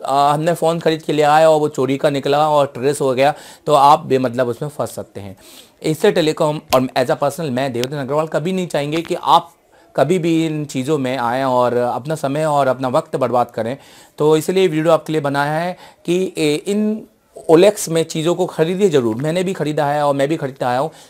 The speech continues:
पर चीज़ों को ख़रीदते समय बचें और जल्दबाजी में कोई चीज़ ना ख़रीदें दोस्तों।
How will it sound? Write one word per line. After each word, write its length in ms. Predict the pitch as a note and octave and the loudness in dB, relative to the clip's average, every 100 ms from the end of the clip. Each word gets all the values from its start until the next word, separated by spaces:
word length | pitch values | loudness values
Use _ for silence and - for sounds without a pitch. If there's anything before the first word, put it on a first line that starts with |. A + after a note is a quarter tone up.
| _ | _
पर 220 | E3 F3+ - - | 6 6 2 -8
चीज़ों 260 | F3 F#3 | 2 4
को 120 | F#3+ F#3+ | 4 2
ख़रीदते 320 | E3+ D#3+ F3+ | 0 -2 -4
समय 200 | E3+ E3+ | 0 2
बचें 380 | A#2+ A2+ D#3+ F3+ - - - - | 2 0 -4 -4 -12 -20 -20 -4
और 240 | B2 C3+ | 2 2
जल्दबाजी 500 | B2+ F3+ F#3+ F3 D3 | 4 2 4 2 0
में 140 | D3 C#3+ | -4 -4
कोई 160 | C3+ | -4
चीज़ 260 | B2 A#2 A2+ | -4 -8 -6
ना 100 | A2 | -10
ख़रीदें 300 | G2+ G2+ G2 | -8 -10 -10
दोस्तों। 300 | G2+ F#2+ G#2 | -10 -8 -10